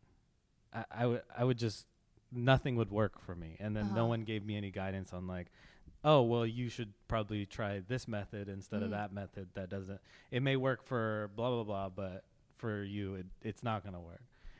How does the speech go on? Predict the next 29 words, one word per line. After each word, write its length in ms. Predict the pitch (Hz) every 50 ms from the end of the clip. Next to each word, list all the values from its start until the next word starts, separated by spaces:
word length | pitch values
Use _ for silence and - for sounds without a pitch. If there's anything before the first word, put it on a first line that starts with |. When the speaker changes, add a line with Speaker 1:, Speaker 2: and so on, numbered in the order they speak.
| - - -
Speaker 1:
And 100 | 120 123
I 60 | 131
don't 160 | 135 139 123
think 160 | 135 127 113 -
that 100 | 117 113
was 180 | 110 110 101 110
ever, 220 | 104 98 104 101
like, 200 | 95 98 92 -
<laughs> 60 | - 127
pushed, 340 | 117 113 - - - -
or 280 | - 127 117 113 117 -
no 200 | - 123 117 113
one's 180 | 117 117 113 -
ever 160 | 123 110 107
helped 220 | 95 107 110 104 214
me 80 | 110
with 180 | - 110 107 117
Speaker 2:
Yeah. 120 | 123 131 139
Speaker 1:
that. 80 | - - - - - - -
And 120 | 131 135
I 60 | 143
feel 140 | 143 - 156
like 160 | 147 135 117
I 60 | 113 107
coulda 240 | - - 131 123
got 180 | 113 113 107 104
more 200 | 104 110 107 104
done 640 | 95 92 104 107 107 101 98 95 95 95 92 95 - - - _ _ _ _ _ _ _
if 180 | - 107 107 101